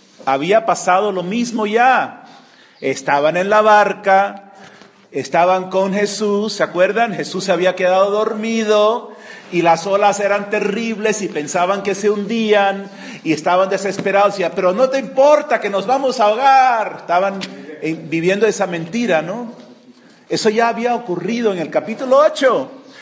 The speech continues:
¿Ustedes creen que en este momento hubieran dicho, "¿Ustedes no se acuerdan que ya habíamos pasado otra tormenta, que nos íbamos a hundir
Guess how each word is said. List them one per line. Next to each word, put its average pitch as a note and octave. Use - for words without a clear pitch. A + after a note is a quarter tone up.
¿Ustedes G3+
creen G#3
que F#3+
en D#3
este E3+
momento F#3+
hubieran F3
dicho, C3+
"¿Ustedes F3+
no A#3
se F#3
acuerdan F3+
que C3+
ya C#3
habíamos F#3
pasado D#3+
otra E3+
tormenta, D#3+
que D3
nos A#2+
íbamos D#3
a C#3+
hundir E3